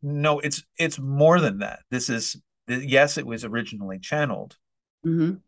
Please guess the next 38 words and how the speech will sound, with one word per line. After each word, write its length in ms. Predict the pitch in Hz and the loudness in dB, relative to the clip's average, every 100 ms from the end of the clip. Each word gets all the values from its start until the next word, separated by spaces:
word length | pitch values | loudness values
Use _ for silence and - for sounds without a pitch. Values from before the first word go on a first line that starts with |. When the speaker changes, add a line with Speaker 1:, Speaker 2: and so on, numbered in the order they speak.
| _ _ _ | _ _ _
Speaker 1:
but 520 | 131 127 104 - - - _ _ _ _ _ _ _ _ _ | 4 6 4 0 -10 -12 _ _ _ _ _ _ _ _ _
there's 340 | 123 127 147 147 | -4 2 2 2
some, 420 | 139 107 101 131 113 | -2 -4 -6 -8 -4
there's 260 | 123 123 | -4 -2
some 220 | 120 101 104 | -4 -4 -4
real 380 | 110 123 139 | -2 2 4
meat 400 | 120 113 147 147 | 2 -2 -4 -4
behind 560 | - 87 - 127 123 104 | -6 -6 -2 0 0 -2
this 560 | 95 - - - - - _ _ _ _ _ - | -8 -10 -10 -10 -10 -12 _ _ _ _ _ -2
and 260 | 110 110 104 | 0 0 -2
some 220 | 107 98 | -6 -4
real 280 | 117 127 120 | 0 2 2
research 600 | 110 131 - 110 92 - | 0 0 -2 -4 -8 -8
behind 400 | 95 104 98 92 | -8 -6 -6 -6
this. 300 | 92 92 - _ _ _ _ _ _ - | -8 -8 -10 _ _ _ _ _ _ -6
And 220 | 113 110 | -4 -2
so 480 | - 123 110 104 107 | -2 4 4 4 0
it's, 320 | 123 123 - - | -4 -10 -10 -12
that's, 500 | 110 120 120 - - _ - | 2 4 4 -2 -8 _ 0
that's 240 | 110 - | 0 0
the 180 | 110 98 | -6 -6
approach 580 | 95 - 131 98 - - | -4 2 2 2 -8 -8
that, 180 | 98 123 131 | -8 -8 -12
you 100 | 104 | -10
know, 100 | 87 | -8
we, 280 | 90 92 _ | -8 -10 _
we 200 | 98 92 | -12 -12
come 260 | - 123 117 | -6 -4 -4
with 80 | 107 | -6
the 80 | |
channel, 480 | 104 120 107 101 101 104 | -6 -4 -2 -2 -4 -10
and 140 | 90 | -10
then 180 | 92 90 | -8 -8
we 80 | 92 | -10
come 180 | 95 90 | -10 -10
with 140 | 90 | -10
the 80 | 90 | -12
re-, 160 | 95 | -14